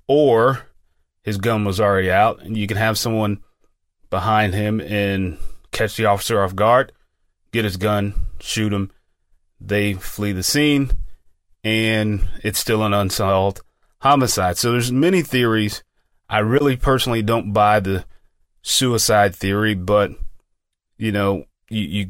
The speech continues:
can't ignore the fact that this officer was supposed to testify the very next day. I mean, some things in policing, and any detective, any police officer will tell you this,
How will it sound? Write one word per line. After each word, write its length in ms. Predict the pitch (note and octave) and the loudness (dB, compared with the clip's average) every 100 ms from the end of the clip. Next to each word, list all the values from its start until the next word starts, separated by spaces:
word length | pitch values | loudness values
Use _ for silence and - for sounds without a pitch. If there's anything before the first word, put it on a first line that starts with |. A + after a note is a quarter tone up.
| - | -8
can't 420 | - C3+ D#3 D#3 | -4 0 2 2
ignore 720 | A#2+ G#2+ A2 A2+ G#2+ G2+ G2 - _ _ _ _ | -2 -4 -2 2 2 2 -2 -10 _ _ _ _
the 80 | G2 | -8
fact 300 | - A2 G#2 | 0 0 0
that 100 | G#2 | -4
this 180 | G2 A#2+ | -2 2
officer 460 | G#2 F#2+ F#2+ A2+ G#2 | 2 0 -2 -2 -2
was 160 | F#2 | -4
supposed 440 | - - G#2 G2 - | -4 -2 -2 -2 -4
to 80 | |
testify 920 | F#2+ - G2 - F#2+ - F2+ E2+ E2+ F2 - - - - - | -6 -4 -4 -4 -8 -2 0 0 -2 -6 -14 -20 -20 -12 -6
the 100 | G2 | -2
very 380 | G#2 G#2+ G#2+ | 0 2 2
next 340 | G2 F#2+ - F2 | 0 -2 -4 -6
day. 280 | F2+ E2+ E2+ | -4 -4 -4
I 60 | |
mean, 280 | F#2+ F#2+ F#2 _ _ _ _ | -4 -4 -6 _ _ _ _
some 380 | - - D3 E3 | -6 0 0 0
things 440 | C3+ C3 A#2+ G#2+ | 0 0 0 -2
in 120 | A2 G#2+ | -2 -4
policing, 680 | G#2 G2+ G#2+ - G#2+ G2+ - _ _ | -4 -2 0 -2 -4 -4 -8 _ _
and 140 | G2 F#2+ | -8 -4
any 360 | G#2+ B2 A2 - - | -2 -2 -4 -6 -12
detective, 560 | F#2 - G#2+ - G2+ F#2 | -10 -2 -2 -2 -4 -2
any 200 | A2 A2 | -4 -4
police 340 | A2 A2 G#2 | -4 -2 -2
officer 320 | G2 F#2 G#2+ | -2 -2 -6
will 120 | F#2 | -6
tell 220 | F#2 A#2 F#2+ | -4 -2 -2
you 140 | E2+ | -2
this, 220 | E2+ F2 | -6 -8